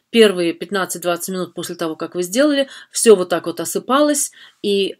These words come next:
э, как мне сказали, я была не единственный человек, который об этом сказал. И поэтому они её сняли с производства, пересматривают. Так вот, э, Charlotte Tilbury, вот эта тушь, она действительно, она создаёт и объём, и, эм, длину,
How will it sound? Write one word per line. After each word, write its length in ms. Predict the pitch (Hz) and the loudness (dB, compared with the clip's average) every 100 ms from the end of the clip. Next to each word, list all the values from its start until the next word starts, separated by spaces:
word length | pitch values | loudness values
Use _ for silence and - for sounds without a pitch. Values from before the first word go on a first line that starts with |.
| - | -6
э, 280 | 190 175 170 | -2 -2 0
как 200 | - 208 | -2 -2
мне 140 | 190 | -4
сказали, 360 | - 185 240 220 | -4 -2 0 0
я 160 | 190 | 0
была 280 | 196 190 180 | -2 -2 -2
не 140 | 175 180 | -4 -6
единственный 320 | 185 - 175 | -8 -8 -6
человек, 260 | 208 233 | -4 -4
который 400 | 180 175 196 208 - - - - | -6 -6 -2 -4 -6 -18 -12 -6
об 140 | 175 | -4
этом 160 | 190 190 | -4 -6
сказал. 500 | - 208 190 - - - - - | -4 -4 -4 -6 -10 -20 -20 -8
И 160 | 190 | -8
поэтому 640 | 175 190 220 226 214 202 - | -2 2 2 0 0 0 -4
они 260 | 185 190 185 | -6 -4 -2
её 100 | 170 | -2
сняли 340 | - 180 165 | -2 -4 -4
с 80 | 160 | -6
производства, 460 | - 190 247 294 220 | -8 -6 -4 -6 -4
пересматривают. 640 | 208 202 180 147 131 117 - - - - | -4 -4 -6 -10 -12 -16 -18 -20 -10 -8
Так 160 | 233 | -2
вот, 240 | 233 220 - | 4 2 2
э, 220 | 202 190 | -2 -2
Charlotte 340 | - 226 226 | 0 2 2
Tilbury, 500 | 220 320 247 190 151 - - - | 2 0 0 -2 -2 -10 -18 -4
вот 200 | 185 208 | 0 4
эта 220 | 311 339 349 | 4 4 0
тушь, 420 | 285 190 - - | 0 0 -4 -8
она 220 | - 202 208 | -4 -2 -2
действительно, 440 | 226 294 285 185 | -2 -4 -2 -2
она 140 | 196 | -2
создаёт 400 | 196 185 190 175 - | -4 -4 -2 -2 -2
и 120 | 208 | 0
объём, 580 | 240 220 202 196 196 196 _ _ - | 0 -2 0 0 0 -8 _ _ -6
и, 360 | 226 233 - - | -2 -2 -4 -8
эм, 460 | 196 196 190 185 - | -6 -6 -6 -8 -10
длину, 760 | 185 190 240 233 202 196 190 | -6 0 2 4 2 0 -2